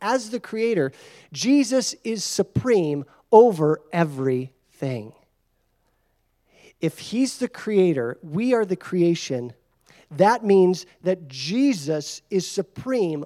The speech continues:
over everything. And the way that Paul wants us to see this is he says here that Jesus, notice that back in verse fif-, fifteen, he's the image of the invisible God, the firstborn of all creation.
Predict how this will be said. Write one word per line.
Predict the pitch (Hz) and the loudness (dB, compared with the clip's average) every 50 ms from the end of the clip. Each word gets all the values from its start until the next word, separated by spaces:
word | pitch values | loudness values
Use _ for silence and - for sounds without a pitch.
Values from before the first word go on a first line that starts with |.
| _ _ - | _ _ -4
over | 185 190 196 170 180 170 156 | -2 -2 -2 0 0 0 0
everything. | 151 139 135 143 139 127 - - 131 113 117 123 _ _ _ _ _ _ _ _ _ - - - | -2 -2 -4 -8 -10 -10 -10 -14 -16 -16 -16 -20 _ _ _ _ _ _ _ _ _ -20 -6 0
And | - 220 226 | 2 6 8
the | 220 | 8
way | 220 254 269 | 8 8 8
that | 254 240 233 - | 8 6 4 2
Paul | - - 269 294 302 285 262 | -2 2 4 6 6 6 6
wants | 240 247 254 277 285 277 - | 6 4 6 4 4 2 -2
us | 240 - | -8 -8
to | - - 190 | -8 -8 -8
see | - - - 294 302 | -6 -4 -2 -2 0
this | 262 233 208 - - - - - | 2 2 0 0 -2 -16 -12 -6
is | - 220 196 - | -4 -4 -2 -2
he | 226 190 | -6 -8
says | - - 262 269 302 320 285 - | -6 0 2 2 2 2 0 -2
here | - - 185 160 147 143 160 208 196 _ _ _ _ _ _ _ _ _ _ _ _ _ _ _ _ _ _ _ | -8 -6 -6 -6 -4 -6 -8 -10 -12 _ _ _ _ _ _ _ _ _ _ _ _ _ _ _ _ _ _ _
that | - 214 185 - | -2 -2 -2 -2
Jesus, | - 208 262 302 302 226 208 214 208 - - | -2 0 2 2 2 4 2 2 0 0 2
notice | 226 226 247 269 254 - | 2 2 4 2 2 2
that | 226 208 196 | 2 2 2
back | - 214 202 190 - | 2 2 0 2 0
in | 202 196 | -4 -2
verse | 180 196 185 - | -2 -2 -4 -4
fif-, | - 202 180 - - _ _ _ _ | -4 -8 -8 -8 -10 _ _ _ _
fifteen, | - 196 - - 247 254 233 185 156 - - - - - | -4 -4 -4 -4 -6 -4 -4 -4 -6 -6 -14 -20 -12 -6
he's | - 247 196 | -4 -4 -4
the | 180 233 226 | -4 -4 0
image | 233 247 277 330 330 226 | 2 4 4 4 4 2
of | 247 208 | 0 0
the | 214 220 214 220 | -2 -2 0 2
invisible | 226 233 196 226 214 185 190 196 185 | 0 2 0 -2 -4 -2 0 0 0
God, | 170 - 208 202 190 175 - - - _ - | 2 2 2 2 2 0 -2 -8 -20 _ 0
the | 165 220 247 | 6 6 6
firstborn | - - - - 269 302 330 302 - - 208 185 202 202 196 202 196 208 | 6 4 -4 0 4 4 4 4 2 0 2 6 6 8 6 6 4 2
of | 214 - 185 160 | -2 -2 0 2
all | 190 196 190 196 | 2 2 2 2
creation. | - - - 185 180 180 185 190 - - 120 - | -2 -4 -4 -4 -2 -2 -4 -6 -10 -14 -14 -16